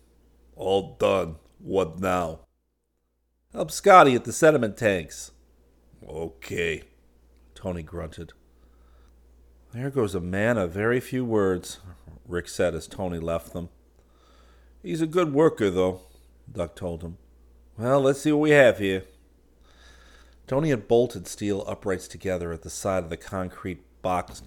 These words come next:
numbered one. The uprights supported what looked like the painted aluminum chassis for a radio set. They were to install the electronic control equipment on which they had worked yesterday and there,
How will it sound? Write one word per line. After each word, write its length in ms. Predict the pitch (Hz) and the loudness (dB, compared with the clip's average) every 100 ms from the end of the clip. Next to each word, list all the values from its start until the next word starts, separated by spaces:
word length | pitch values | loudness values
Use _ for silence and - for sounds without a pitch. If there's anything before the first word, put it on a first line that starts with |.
| - | -18
numbered 420 | 95 90 85 82 80 | -10 -8 -4 -6 -4
one. 420 | 90 90 80 80 - _ _ _ _ _ - - _ | -4 -4 -4 -10 -18 _ _ _ _ _ -20 -20 _
The 100 | 107 - | -10 -2
uprights 460 | 135 113 101 90 | -2 2 2 0
supported 400 | - 98 110 107 | -6 -6 -4 -4
what 200 | 92 92 | -6 -6
looked 180 | 98 113 | -6 -4
like 220 | 98 92 | -4 -4
the 80 | - | -8
painted 420 | - - 113 117 | -14 -10 -10 -6
aluminum 460 | 104 98 101 98 82 | -6 -2 -4 -4 -8
chassis 520 | - 107 98 101 87 | -8 -4 -4 -4 -12
for 200 | - 85 | -12 -10
a 40 | 80 | -6
radio 360 | 95 98 78 | -6 -6 -8
set. 360 | 78 - 76 - _ _ _ _ - - _ _ - | -10 -8 -10 -10 _ _ _ _ -20 -20 _ _ -6
They 100 | 104 | -2
were 120 | 107 | -2
to 120 | 104 | -2
install 480 | 98 90 - 117 120 | -6 -6 0 4 4
the 120 | 123 | 2
electronic 580 | 101 98 - 113 110 110 | -2 -2 -6 -4 -4 -4
control 420 | - 95 - 120 | -8 -10 -2 -2
equipment 480 | 113 - 92 87 90 - - - - | -2 -4 -6 -6 -14 -16 -20 -20 -10
on 240 | 92 98 | -6 -6
which 160 | 98 - | -6 -6
they 100 | 85 | -6
had 200 | 85 95 | -2 -2
worked 220 | 90 - | -2 -2
yesterday 480 | 101 104 - 85 78 | -2 -2 -6 -8 -8
and 200 | 82 82 | -10 -6
there, 360 | 90 82 78 | -4 -4 -8